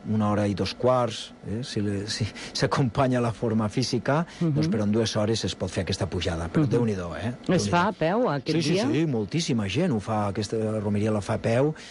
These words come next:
Speaker 1: com a promesa, doncs, com un dia de, de, no sé, de trobada, no? Amb la natura, amb la creació, i realment és que Canòlic és un lloc teològic, un lloc el que no costa gaire a aquells que visiten,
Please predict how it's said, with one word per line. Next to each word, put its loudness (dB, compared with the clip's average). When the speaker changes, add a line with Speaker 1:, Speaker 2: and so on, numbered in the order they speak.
Speaker 1:
com -4
a -4
promesa, 0
doncs, -2
com 0
un 2
dia 2
de, 0
de, -2
no 0
sé, -2
de 2
trobada, 0
no? -2
Amb 4
la 2
natura, 2
amb 2
la 0
creació, 0
i 2
realment 0
és -2
que 2
Canòlic 0
és -2
un 2
lloc 0
teològic, 0
un 2
lloc 0
el 0
que 0
no 2
costa -2
gaire 2
a -2
aquells -4
que 0
visiten, 0